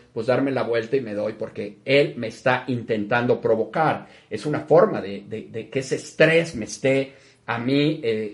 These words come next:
generando, eh, conflicto y entonces, claro, eso va a repercutir de manera directa en conflictos directamente con ellos. Y bueno,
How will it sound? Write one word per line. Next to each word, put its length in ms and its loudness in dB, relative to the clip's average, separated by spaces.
generando, 760 -4
eh, 320 0
conflicto 540 2
y 100 0
entonces, 400 -4
claro, 360 -4
eso 320 -2
va 300 -2
a 140 -6
repercutir 1040 -6
de 120 -2
manera 360 -2
directa 560 -4
en 140 -10
conflictos 640 -6
directamente 640 -10
con 180 -16
ellos. 400 -16
Y 60 -6
bueno, 400 2